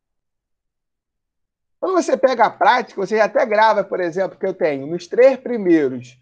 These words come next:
dez, nos três segundos mais dez, que dá vinte, e aqui trinta. Tá? Então, assim, eu já tô já trezentos anos fazendo isso,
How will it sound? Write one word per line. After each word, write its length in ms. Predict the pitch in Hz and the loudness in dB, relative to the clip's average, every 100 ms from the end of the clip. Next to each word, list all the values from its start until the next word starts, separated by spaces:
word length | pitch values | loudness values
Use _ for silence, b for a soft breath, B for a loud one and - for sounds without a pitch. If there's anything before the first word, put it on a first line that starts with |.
| _ - | _ -4
dez, 540 | 156 165 208 269 - _ _ - | 4 4 4 0 -12 _ _ -8
nos 240 | 202 208 | -6 -6
três 300 | - 233 269 | -2 -2 -2
segundos 540 | - 208 190 196 170 | -8 -8 -6 -6 -8
mais 320 | 180 185 175 151 | -4 -4 -2 -4
dez, 260 | 165 240 | -4 -6
que 100 | - | -8
dá 200 | 202 175 | 0 2
vinte, 500 | 156 151 214 247 - - | 0 -4 -8 -10 -14 -4
e 120 | 240 | 0
aqui 320 | 226 233 240 | 0 -2 -6
trinta. 680 | 262 - 196 170 143 127 123 _ _ _ _ _ - | -4 -4 -2 -4 -4 -4 -6 _ _ _ _ _ -4
Tá? 220 | 135 143 | -2 0
Então, 180 | 151 208 | 2 0
assim, 160 | 190 | 2
eu 240 | 165 202 240 | 2 2 2
já 140 | 202 | 0
tô 280 | 185 196 165 | 0 -2 0
já 380 | 175 165 139 - - _ _ - | 2 2 0 -6 -20 _ _ -4
trezentos 520 | 156 143 214 220 180 | -2 -2 -4 -4 -2
anos 200 | 185 175 | -2 -4
fazendo 280 | 156 156 160 | -6 -6 -4
isso, 400 | 247 - - | -6 -6 -10